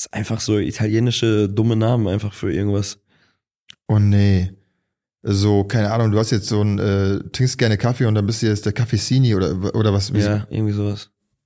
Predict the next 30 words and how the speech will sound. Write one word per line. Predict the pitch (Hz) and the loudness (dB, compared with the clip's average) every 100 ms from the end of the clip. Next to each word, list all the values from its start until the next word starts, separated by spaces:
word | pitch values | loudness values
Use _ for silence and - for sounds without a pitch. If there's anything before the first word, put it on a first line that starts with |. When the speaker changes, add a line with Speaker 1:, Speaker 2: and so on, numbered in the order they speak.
| _ _ _ _ _ - | _ _ _ _ _ -10
Speaker 1:
So | 104 | -10
hammer | - - 123 123 117 110 | -10 -6 -2 0 0 0
unlustig. | 95 120 - - - - - - 185 - - - - | 0 0 2 0 0 -2 -2 -2 -2 -4 -8 -10 -18
Speaker 2:
Crazy, | - - - 120 113 101 | -14 -8 0 2 2 0
Alter. | |
Speaker 1:
Ich | - 98 | 0 0
weiß | 120 120 - 131 | 0 0 -2 -2
auch | 123 | -2
gar | 123 120 120 | -2 -4 -4
nicht. | 113 - _ - | -6 -8 _ -6
Speaker 2:
Ich | - | 0
hab | 107 | 2
letztes | 131 - | 2 2
Mal, | 131 123 | 2 2
ich | 120 | 0
hab | 113 | 0
jetzt, | 123 110 | 0 0
äh, | - 113 | 0 2
Serdar | 110 131 123 | 2 0 0
Sumuncu | 120 127 151 160 147 | 0 2 2 2 0
da | 147 | 2
gehabt | 139 147 147 | 0 0 0
und | 117 | 0
da | 110 | 2
haben | 131 | 2
wir | 123 | 2
so | |
Speaker 1:
Ah, | 120 | 2
wieder | 117 175 262 | 2 0 0
oder? | 208 180 156 160 - | 0 -2 -2 -6 -12